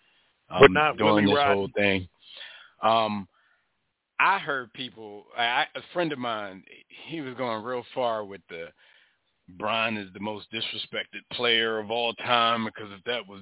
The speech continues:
Speaker 1: Jordan or Kobe,
Speaker 2: <laughs>
Speaker 1: the other team would have – come over to shake his hand and this and that and that. Fir-, I was like, first of all, in that situation, you can tell.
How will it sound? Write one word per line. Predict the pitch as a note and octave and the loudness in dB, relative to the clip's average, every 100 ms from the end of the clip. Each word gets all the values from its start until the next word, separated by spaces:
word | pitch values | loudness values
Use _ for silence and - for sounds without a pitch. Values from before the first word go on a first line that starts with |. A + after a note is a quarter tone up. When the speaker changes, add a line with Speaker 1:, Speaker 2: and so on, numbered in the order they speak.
| F#2+ | -8
Speaker 1:
Jordan | D3 C#3+ C#3 C3 A#2+ | -4 -2 0 0 0
or | A#2 - | 0 -2
Kobe, | - B2+ B2+ C3+ - - - | 0 0 2 0 0 -2 -4
Speaker 2:
<laughs> | - - - | -4 -4 -2
Speaker 1:
the | A2 | 0
other | - D3 C#3 B2 - | 2 0 -2 -8 -2
team | D#3 D3+ C#3+ D3 C#3 | 2 2 0 -4 -4
would | C#3 C3 | -6 -6
have – | A#2 G#2 - _ _ _ - | -8 -12 -20 _ _ _ -12
come | D#3 D3+ | -8 -6
over | D3+ C3+ | -6 -8
to | A2+ - | -10 -8
shake | D3 D3 | -8 -10
his | A#2 A2 | -12 -12
hand | B2+ D#3 D#3 B2+ | -8 -6 -4 -6
and | A#2+ | -8
this | D#3 D3+ | -8 -10
and | G#2+ G#2+ | -14 -10
that | D3 D3+ | -8 -6
and | B2 D3+ | -6 -4
that. | D3 - | -4 -4
Fir-, | - - | -4 0
I | C4+ | 0
was | A3+ | 2
like, | F3 - | 0 0
first | C4+ F4 | -2 -2
of | D3+ | -6
all, | C#3 | -6
in | B2+ | -4
that | C#3+ - | -6 -6
situation, | B2+ G#2+ G#2 G2 G2+ G2+ | -16 -18 -18 -16 -16 -18
you | D#3+ | -16
can | - G#2 - D3+ | -12 -12 -6 0
tell. | C#3 F#2+ F2 | 0 -2 -10